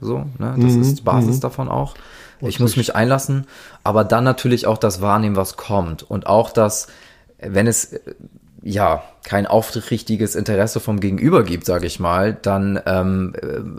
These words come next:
Speaker 1: muss man sich fragen, okay, wie viel will ich jetzt noch weiter da reingehen?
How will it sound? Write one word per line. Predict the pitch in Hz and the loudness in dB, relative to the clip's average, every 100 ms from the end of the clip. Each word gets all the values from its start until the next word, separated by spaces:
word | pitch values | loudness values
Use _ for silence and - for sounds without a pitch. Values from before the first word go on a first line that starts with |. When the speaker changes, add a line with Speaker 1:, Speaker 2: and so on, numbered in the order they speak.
| - - - - 104 | -12 -14 -18 -14 -10
Speaker 1:
muss | 107 | -4
man | 110 | -4
sich | 101 | -2
fragen, | - 104 104 | 0 2 2
okay, | 95 110 101 | -2 -2 -2
wie | 104 | -2
viel | 104 107 98 95 | -2 0 0 -2
will | 101 | -4
ich | 101 | -6
jetzt | 98 - | -6 -6
noch | 95 | 0
weiter | 95 98 101 90 90 - - | 2 2 2 -2 -2 -10 -6
da | 87 | 0
reingehen? | 104 107 87 78 | 2 2 0 -4